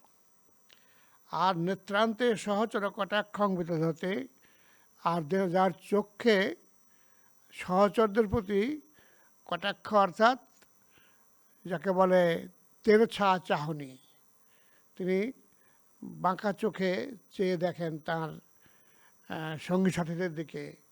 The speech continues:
হ্যাঁ, তো কৃষ্ণ যে কেবল পূজ্য, উপাস্য, চুপচাপ তা নন। তিনি যথেষ্ট,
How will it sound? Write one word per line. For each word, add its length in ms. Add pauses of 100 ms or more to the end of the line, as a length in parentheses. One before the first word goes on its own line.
(580)
হ্যাঁ, 300 (1120)
তো 480 (140)
কৃষ্ণ 640 (1500)
যে 580 (1200)
কেবল 500 (240)
পূজ্য, 380 (340)
উপাস্য, 600
চুপচাপ 580 (300)
তা 140
নন। 300
তিনি 300
যথেষ্ট, 460